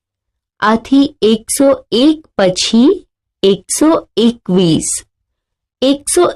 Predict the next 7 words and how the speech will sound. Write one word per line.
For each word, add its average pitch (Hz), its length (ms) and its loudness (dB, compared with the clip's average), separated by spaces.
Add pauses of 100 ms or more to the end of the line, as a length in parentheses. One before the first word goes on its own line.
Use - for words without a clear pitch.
એકતાલીસ, 185 920 -2 (580)
એકસો 208 520 0 (140)
એકસઠ 269 800 -2 (420)
વગેરે 320 440 2
સંખ્યાઓ 185 680 0
આવે. 160 460 -2 (4000)
ઉદાહરણ, 185 680 2